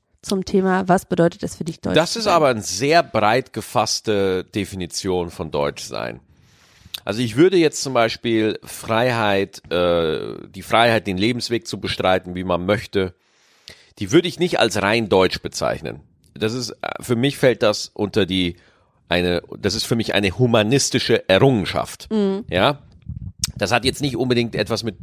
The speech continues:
Speaker 2: Deutschsein zu tun, aber, ähm, ich kann auf jeden Fall verstehen, dass man die Privilegien, die dieses Land einem halt bietet,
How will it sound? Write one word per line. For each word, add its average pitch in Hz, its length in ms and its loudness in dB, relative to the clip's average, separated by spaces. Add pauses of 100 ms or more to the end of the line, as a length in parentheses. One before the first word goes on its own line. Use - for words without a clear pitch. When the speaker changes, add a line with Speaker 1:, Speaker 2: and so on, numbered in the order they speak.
Speaker 2:
Deutschsein 104 720 2
zu - 160 -8
tun, 156 480 -2 (720)
aber, 123 640 4
ähm, 117 400 4 (220)
ich - 120 -8
kann 143 220 0
auf 107 120 2
jeden 151 220 0
Fall 131 220 0
verstehen, 135 520 -2
dass 107 200 2
man 107 160 0
die 104 100 -2
Privilegien, 110 760 -2
die 90 120 -2
dieses 90 320 -6
Land 98 300 2
einem 87 300 0
halt 78 240 -4
bietet, 90 560 0